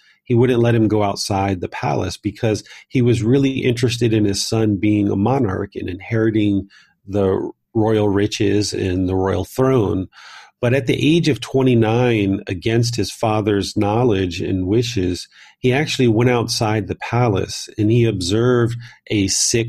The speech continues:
person, an aging person, a person who had died, and he observed an ascetic or kind of a roaming monk who was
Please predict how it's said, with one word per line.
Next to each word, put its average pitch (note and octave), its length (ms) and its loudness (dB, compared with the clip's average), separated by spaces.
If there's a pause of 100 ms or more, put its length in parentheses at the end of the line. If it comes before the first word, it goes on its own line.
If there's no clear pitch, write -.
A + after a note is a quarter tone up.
(140)
person, G#2 760 0 (240)
an G2+ 220 0
aging A2 420 2
person, F#2+ 680 -2 (280)
a G2 140 -4
person A2+ 480 -2
who G#2+ 140 2
had E2 180 -4
died, G2 600 -2 (340)
and G#2+ 120 2
he G#2+ 120 4
observed G2 680 0
an G2+ 140 2
ascetic G2 800 0
or - 120 -10
kind G#2+ 260 -2
of F2+ 80 -2
a F#2 80 0
roaming G2+ 580 2
monk G2 400 -2
who F#2+ 140 -2
was F2+ 240 -6